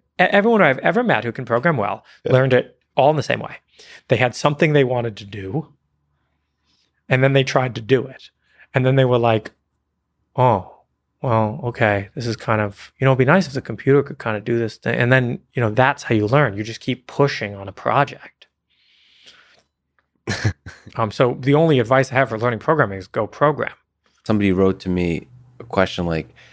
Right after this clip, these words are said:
Speaker 2: "We don't really," they were looking to learn about recurrent neural networks. And he's saying, like, "My company's thinking of doing recur-, using recurrent neural networks for time series data,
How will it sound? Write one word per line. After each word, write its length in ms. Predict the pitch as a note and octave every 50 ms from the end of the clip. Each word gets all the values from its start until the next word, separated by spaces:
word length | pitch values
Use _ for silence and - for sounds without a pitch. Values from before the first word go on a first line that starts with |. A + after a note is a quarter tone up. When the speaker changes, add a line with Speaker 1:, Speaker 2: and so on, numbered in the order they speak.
| - - - _ _ -
Speaker 2:
"We 80 | G#2
don't 240 | G#2 A2+ A2+ - -
really," 580 | G#2+ G#2 G#2 G#2 G2+ G2+ F#2+ F#2 F2+ E2 - - -
they 340 | - - - - G2 G2 F#2+
were 140 | F#2 F#2+
looking 360 | F#2+ F#2+ G#2 G2+ - - F2+ D#2+
to 280 | - - G2 F2+ F2 F2+
learn 240 | F2 F2+ F#2 F#2+
about 300 | F#2 F2 E2 F2 E2 -
recurrent 360 | - E2 - - F#2 F2 F2+ F2
neural 140 | E2+ E2+
networks. 600 | E2+ F2 E2+ - - - - - - - - - _ _ _ - - - - _ _ _ _ _
And 80 | - F2+
he's 100 | F2+ -
saying, 280 | - G2 F#2 F2+ F2+ F2
like, 160 | F2 - -
"My 100 | G2 F#2+
company's 460 | F2+ - A2 G#2 G2+ A2 G2+ F2+ -
thinking 260 | - G#2+ F#2 - F#2
of 100 | E2+ E2
doing 220 | E2 F#2 F#2 F2+ F2
recur-, 340 | E2 - - G2 F#2 - -
using 480 | G2 F#2+ F#2+ F#2 F2+ F#2 F2+ E2+ - E2+
recurrent 400 | F2 E2+ - - G2 F2 F2 F2
neural 140 | F2 F2 F2
networks 340 | G#2 B2+ B2+ A2+ G2+ -
for 80 | - E2+
time 240 | - F2+ F2 F2 E2
series 280 | - F2+ E2 E2+ E2+
data, 400 | E2 - A2+ A#2+ A#2+ A2 G2 F#2+